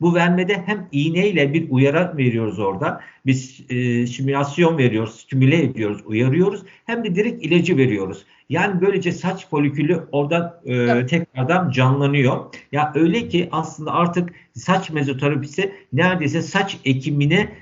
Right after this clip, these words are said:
Speaker 1: e, alternatifi gibi artık günümüzde.
Speaker 2: Onu söyleyecektim. Hani gerek
Speaker 1: Evet.
Speaker 2: kalmayacak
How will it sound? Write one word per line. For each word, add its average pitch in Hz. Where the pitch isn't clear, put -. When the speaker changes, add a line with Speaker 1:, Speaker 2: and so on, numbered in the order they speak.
Speaker 1:
e, 131
alternatifi 156
gibi 117
artık 107
günümüzde. 104
Speaker 2:
Onu -
söyleyecektim. 214
Hani 254
gerek 277
Speaker 1:
Evet. -
Speaker 2:
kalmayacak 381